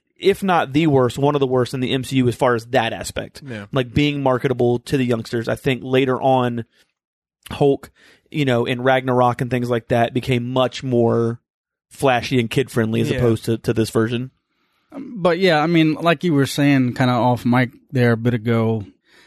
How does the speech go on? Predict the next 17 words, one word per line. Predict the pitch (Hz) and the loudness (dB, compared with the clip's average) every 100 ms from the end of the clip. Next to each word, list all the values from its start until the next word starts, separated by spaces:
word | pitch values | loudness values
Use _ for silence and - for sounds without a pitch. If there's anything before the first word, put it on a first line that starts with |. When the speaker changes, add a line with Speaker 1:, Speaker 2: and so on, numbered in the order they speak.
| _ - | _ -2
Speaker 3:
there's | 143 131 | 0 2
a | |
couple | 131 - 156 156 | -2 0 0 0
sequences | 139 143 135 143 135 135 127 | -2 -2 0 0 2 2 2
in | 131 | 2
this | 127 120 | 2 0
movie | 127 127 127 127 127 107 _ _ _ _ _ _ - | 0 2 2 2 0 -4 _ _ _ _ _ _ -12
that | 135 127 123 | -2 -2 -2
kinda | - 131 | 0 0
matter, | 117 117 120 127 135 131 _ - | 2 2 2 4 2 -2 _ -8
but | 123 120 113 _ _ _ _ _ _ _ _ _ | -2 -2 -4 _ _ _ _ _ _ _ _ _
pretty | - 175 156 | -2 2 2
much | 147 131 | 2 0
everything | 139 131 127 127 | 0 0 0 -2
in | 131 123 | -2 -4
between | 113 135 127 117 117 | -4 -4 -2 -2 -2
is | 120 110 101 | -4 -6 -10